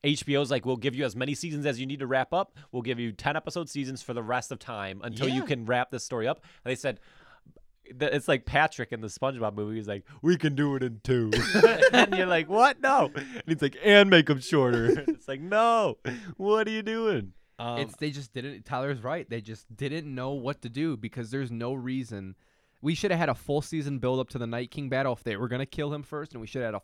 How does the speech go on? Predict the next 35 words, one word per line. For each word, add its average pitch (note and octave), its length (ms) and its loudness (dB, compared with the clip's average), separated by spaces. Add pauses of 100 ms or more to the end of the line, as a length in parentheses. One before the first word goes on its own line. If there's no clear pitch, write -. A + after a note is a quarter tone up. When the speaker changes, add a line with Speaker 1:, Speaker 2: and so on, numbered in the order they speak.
Speaker 3:
full C#3 200 -6
season C3+ 360 -8
build B2 260 -6
up B2+ 200 -4 (300)
to A#2 320 -2
the G#2+ 160 -8
finale A2+ 460 -2
of G2+ 60 -2
the G#2 80 -2
show. F#2+ 400 -4 (240)
And A#2+ 100 -6
instead, C3+ 360 -4
we B2 120 -2
got A#2+ 240 -2
him A2+ 140 -4 (180)
all C#3+ 400 6
Speaker 1:
We A#2 100 0
Speaker 3:
within G#3 180 0
Speaker 1:
shoulda, F3 120 2
Speaker 3:
six D#3 180 -6
Speaker 1:
we D#3+ 80 2
Speaker 3:
episodes. C#3+ 380 -2
And D3+ 180 -4
that, F3+ 240 0
those, F3 320 -2 (200)
oh, A#2 360 -2 (180)
Speaker 1:
It F3 80 0
Speaker 3:
oh. - 40 -4
Speaker 1:
shoulda F#3 180 6
been, F3+ 140 0
it D#3+ 120 -2
shoulda F3 180 -2
been, D#3+ 160 -2
look C#3+ 160 -2
it, E2+ 140 -10